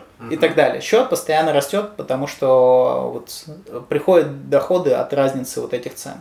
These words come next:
Speaker 1: И вот таких квартир можно скупать в Москве пять тысяч штук в год.
Speaker 2: Мгм.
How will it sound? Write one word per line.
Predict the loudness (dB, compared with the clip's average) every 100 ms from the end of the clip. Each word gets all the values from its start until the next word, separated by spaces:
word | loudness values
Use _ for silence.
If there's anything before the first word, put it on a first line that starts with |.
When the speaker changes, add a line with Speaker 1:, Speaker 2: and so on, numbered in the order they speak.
| -20 _ _ _ -20 -20 _ _ _ _ _ _
Speaker 1:
И | 0
вот | 0 2
таких | 2 0
квартир | 2 0 0 -4
можно | 0 0 2 2 2 2 -4 -8 -20 _ _ _ _
скупать | -16 -8 2 4 4
в | -2
Москве | -6 -6 -6 -4 -4
пять | -4 -8 -8 _
тысяч | -14 -12 -12 -14 -16 _ _ -18
штук | -12 -12 -14 -20 _ _ _
в | -14 -2
год. | -2 -2
Speaker 2:
Мгм. | -12 -16